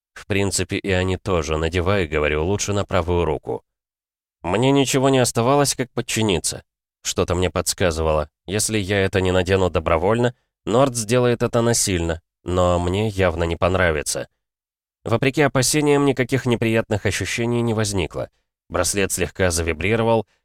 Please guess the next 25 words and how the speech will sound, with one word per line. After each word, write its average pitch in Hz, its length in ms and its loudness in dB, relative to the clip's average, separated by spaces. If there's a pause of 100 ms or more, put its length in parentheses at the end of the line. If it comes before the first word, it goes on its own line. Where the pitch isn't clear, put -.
(100)
а 101 100 -4
там, 139 240 4
где 123 180 2
у 123 80 4
часов 120 420 0
должен 110 340 2
находиться 113 480 -2
циферблат, 107 640 0
несколько 113 420 0
раз 107 200 2
мигнуло. 101 520 0 (460)
Через 92 320 0
несколько 95 400 0
мгновений 92 600 0
я 92 180 -2
с - 80 0
изумлением 95 560 0
понял, 113 320 2
что 101 220 -2
огонек 101 420 0
подстроился 107 680 -2
под 87 180 -2
мой 98 180 2
сердечный 90 580 -2
ритм 110 280 0